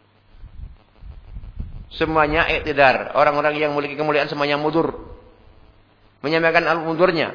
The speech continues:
Dan Rasulullah sallallahu alaihi wasallam yang memiliki hak. Wa fi minal fawaid. Di dalam hadis ini ada beberapa faedah yang lain. Annahu yahsunu. Annahu yahsunu.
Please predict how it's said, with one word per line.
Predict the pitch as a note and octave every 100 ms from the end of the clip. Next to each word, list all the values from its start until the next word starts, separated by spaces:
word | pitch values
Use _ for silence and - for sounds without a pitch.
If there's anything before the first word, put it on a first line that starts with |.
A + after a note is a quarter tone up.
| - - - _
Dan | - C#3
Rasulullah | D#3+ G3
sallallahu | E3
alaihi | D#3
wasallam | E3 D#3
yang | C#3+
memiliki | C#3 B2+ A2+
hak. | E2+ - - - _ _ - _ _ _ _ - - _
Wa | E3 F#3+
fi | G#3+
minal | A#3 A#3 A3
fawaid. | A3 A#3 G#3+ A#3 - - -
Di | E3
dalam | F3+ F3 G#3+ A#3+ A#3 -
hadis | F#3 F#3
ini | A3+
ada | F#3+
beberapa | F#3 G3+ G3+
faedah | G3 G3+
yang | G#3
lain. | A#3 B3 A3 -
Annahu | G3+ G#3 G3+ G3 G3
yahsunu. | G#3 G3+ - G#3 A3+ G3+ - - - - - _ - _ _ - - - - - - -
Annahu | D#3+ F#3+ G3 F#3 F3 F#3 G3
yahsunu. | F#3+ F#3 - G3 A3 F#3 -